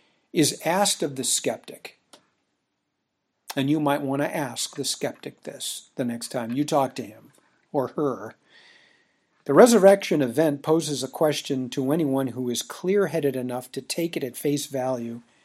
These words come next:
and see its transforming power in the lives of others. Have you come to ex-, to know experientially the power of Jesus' resurrection? That's a fair question. As George Whitefield wrote over two hundred years ago,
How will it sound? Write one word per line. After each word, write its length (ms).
and 160
see 220
its 140
transforming 760
power 360
in 80
the 60
lives 380
of 120
others. 380
Have 260
you 300
come 500
to 260
ex-, 320
to 160
know 300
experientially 1300
the 100
power 460
of 100
Jesus' 440
resurrection? 760
That's 140
a 40
fair 240
question. 640
As 100
George 320
Whitefield 480
wrote 240
over 240
two 260
hundred 260
years 260
ago, 420